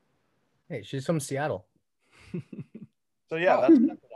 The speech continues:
Speaker 2: So, uh, and then moving on to, we have U S F.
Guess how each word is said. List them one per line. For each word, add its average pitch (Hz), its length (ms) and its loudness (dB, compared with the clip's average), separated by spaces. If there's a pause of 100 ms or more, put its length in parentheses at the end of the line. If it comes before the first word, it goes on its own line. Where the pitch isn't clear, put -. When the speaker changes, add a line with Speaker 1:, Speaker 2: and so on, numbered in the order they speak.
(1600)
Speaker 2:
So, 139 260 0
uh, 135 260 2
and 151 120 -8
then 160 180 -2
moving 190 240 0
on 180 200 2
to, 160 240 -2
we 151 100 -8
have 139 400 -2 (220)
U 156 200 -4
S 143 160 0
F. 120 300 2